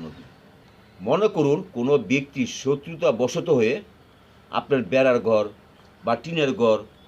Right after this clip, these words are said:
বা দালান ভাঙার উদ্যোগ নিল বা ভেঙে ফেলল বা আগুন ধরিয়ে দিল বা যে কোনো প্রকারে ক্ষতি সাধন করলো, আর এই কারণে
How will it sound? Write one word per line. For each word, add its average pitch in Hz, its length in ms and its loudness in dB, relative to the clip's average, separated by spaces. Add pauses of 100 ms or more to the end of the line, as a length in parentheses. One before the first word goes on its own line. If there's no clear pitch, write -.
(140)
বা 107 80 0 (120)
দালান 139 300 2 (160)
ভাঙার 110 300 0 (140)
উদ্যোগ 147 300 -2
নিল 98 120 -4 (520)
বা 160 100 0 (120)
ভেঙে 208 300 0
ফেলল 131 200 0 (520)
বা 107 140 -2 (320)
আগুন 214 280 0
ধরিয়ে 143 280 2
দিল - 120 -6 (1300)
বা 151 140 -4 (180)
যে 220 100 0 (160)
কোনো 208 180 2 (100)
প্রকারে 202 300 0 (140)
ক্ষতি 156 260 -4
সাধন 117 280 -2
করলো, 90 220 -8 (1500)
আর - 100 -10 (120)
এই 165 200 -2
কারণে 190 240 4